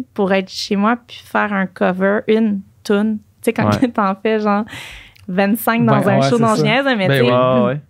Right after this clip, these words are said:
Speaker 1: quand
Speaker 3: Ouais.
Speaker 1: même, c'est quand même ça. Tu sais, genre, il y a deux semaines, j'ai fait un, un show que c'était soixante tounes, tu sais.
Speaker 2: Soixante tounes, <laughs> soixante tounes, c'est quand même
Speaker 1: Soixante
Speaker 2: quand même
Speaker 1: tounes, tu sais.
Speaker 2: ouais.
Speaker 1: Ça a comme pas de bon <laughs> sens, tu sais, mais j'ai, j'ai tellement eu de plaisir.
Speaker 3: Ouais.
Speaker 1: Mais tout ça pour dire que
Speaker 3: C'est soixante vidéos, là.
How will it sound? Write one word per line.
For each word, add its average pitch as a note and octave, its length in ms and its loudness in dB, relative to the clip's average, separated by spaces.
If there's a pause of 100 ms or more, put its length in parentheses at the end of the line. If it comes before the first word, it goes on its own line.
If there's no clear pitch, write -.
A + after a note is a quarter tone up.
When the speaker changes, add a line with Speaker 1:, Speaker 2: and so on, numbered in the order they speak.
(380)
Speaker 1:
quand G3+ 160 2
Speaker 3:
Ouais. G3+ 80 2
Speaker 1:
même, G3+ 120 0
c'est G3 140 -2
quand G3 100 0
même F#3+ 100 0
ça. G#3+ 140 -4
Tu - 40 -12
sais, A#3+ 60 -6
genre, G#3 180 0
il G3+ 40 2
y - 20 2
a F#3+ 40 0
deux F#3 120 -2
semaines, A3 220 -2
j'ai G#3 80 -2
fait F#3+ 200 -4
un, F3+ 220 0
un F3+ 100 0
show A#3+ 220 -4
que G3+ 120 -4
c'était F3+ 460 -2
soixante G3 500 -2
tounes, G#3 300 0 (160)
tu G#3 80 -2
sais. A3+ 200 -4
Speaker 2:
Soixante - 640 -2
tounes, - 420 0
<laughs> - 80 -4
soixante E3+ 560 0
tounes, F3+ 140 0
c'est - 60 -6
quand C#3+ 120 0
même C#3+ 120 2
Speaker 1:
Soixante A3 560 0
Speaker 2:
quand - 100 0
même B3+ 160 2
Speaker 1:
tounes, A#3+ 100 -2
tu G#3+ 60 -8
sais. A#3+ 160 0
Speaker 2:
ouais. C4 180 -2
Speaker 1:
Ça - 200 -2
a G3+ 60 -4
comme G3 240 -2
pas A3+ 120 0
de G#3 80 -8
bon G3+ 240 0
<laughs> - 0 -
sens, C4 140 -4 (100)
tu - 60 -8
sais, C4 100 -2
mais F#3 140 -2
j'ai, F3+ 220 -10
j'ai F3+ 160 -8
tellement F3 180 -4
eu E3+ 60 0
de E3+ 40 -4
plaisir. F#3 480 0
Speaker 3:
Ouais. F#3+ 140 -2
Speaker 1:
Mais A#3 180 4
tout C#4+ 80 -4
ça - 200 -2
pour G#3 160 -2
dire G#3+ 220 0
que G#3 220 2
Speaker 3:
C'est D#3+ 80 0
soixante E3+ 300 2
vidéos, D3+ 360 2
là. D#3 100 2